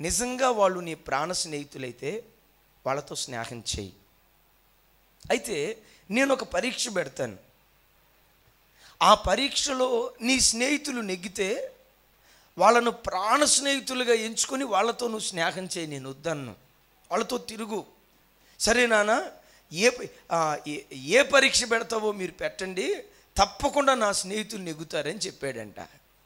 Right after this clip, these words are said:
ఆ పది మంది స్నేహితుల దగ్గరికి తన కొడుకుని తీసుకొని వచ్చాడు. తండ్రి అన్నాడంట, "ఒరే బాబు, నాకుంది ఒక్కగానొక్క కొడుకు, వీడు మీ ప్రాణ స్నేహితుడట, నిజమేనా?"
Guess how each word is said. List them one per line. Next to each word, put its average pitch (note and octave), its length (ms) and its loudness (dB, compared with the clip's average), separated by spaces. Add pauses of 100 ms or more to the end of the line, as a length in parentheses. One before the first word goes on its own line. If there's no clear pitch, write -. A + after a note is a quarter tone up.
(480)
ఆ C#3 60 0
పది D#3 260 -4
మంది F3+ 280 -4
స్నేహితుల E3 500 -8
దగ్గరికి D3+ 300 -10
తన C#3+ 220 -8
కొడుకుని C3 440 -10
తీసుకొని B2+ 420 -10
వచ్చాడు. F#2+ 400 -12 (800)
తండ్రి B2+ 260 -8
అన్నాడంట, A#2+ 480 -10 (360)
"ఒరే A2+ 160 -10
బాబు, G#2+ 420 -10 (1040)
నాకుంది C3 440 -6
ఒక్కగానొక్క G#2+ 680 -10
కొడుకు, G2+ 460 -14 (1200)
వీడు C4 160 2
మీ A3+ 120 0
ప్రాణ D#3 360 -2
స్నేహితుడట, D#3 680 -4
నిజమేనా?" C3 840 -8